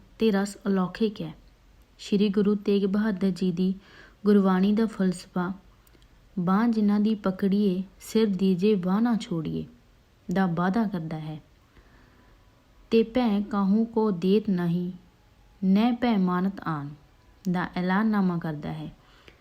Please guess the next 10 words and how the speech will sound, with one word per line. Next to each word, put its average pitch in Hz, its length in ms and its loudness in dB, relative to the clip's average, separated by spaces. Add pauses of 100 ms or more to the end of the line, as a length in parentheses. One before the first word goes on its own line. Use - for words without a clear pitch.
(420)
ਇਹ 220 180 4
ਨਿਡਰਤਾ 208 560 2
ਇਸ - 400 -2
ਗਿਆਨ 185 300 2
ਤੋਂ 220 120 4
ਉਪਜਦੀ 180 460 -2
ਹੈ 185 80 0
ਕਿ 202 180 -2
ਸੰਸਾਰ 196 560 -2
ਤੇ 208 180 -4